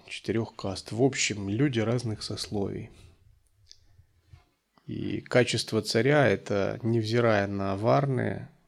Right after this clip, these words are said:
на сословия, заботиться обо всех живых существах, располагать их,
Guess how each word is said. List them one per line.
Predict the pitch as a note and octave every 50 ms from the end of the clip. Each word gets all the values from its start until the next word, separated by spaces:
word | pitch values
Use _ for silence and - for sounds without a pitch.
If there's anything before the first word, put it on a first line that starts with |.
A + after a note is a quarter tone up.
| _ _
на | - A#2 A2+ G#2+ G#2+
сословия, | - - - B2 - - - B2 B2+ D3 C#3+ C3 A2+ G2+ G#2 G2+ G2+ A#2+ - - _ _ _ _ _ _ _ _ _ _ -
заботиться | B2 G#2 G2+ A#2+ A#2 A2+ A2+ C3 C#3 C3+ C3 - - - - A2
обо | G#2+ G2+ G2+ G#2+
всех | G#2 - - - C3 B2 G#2+
живых | G2+ G#2 G2 G#2+ G#2+ -
существах, | - - A#2 - - - A2 - - - G#2+ G#2 G#2 A2 - -
располагать | A#2 A2 - - - - A#2 A2 A2+ A2 G2+ G#2 G2 F#2+ - -
их, | A2 - -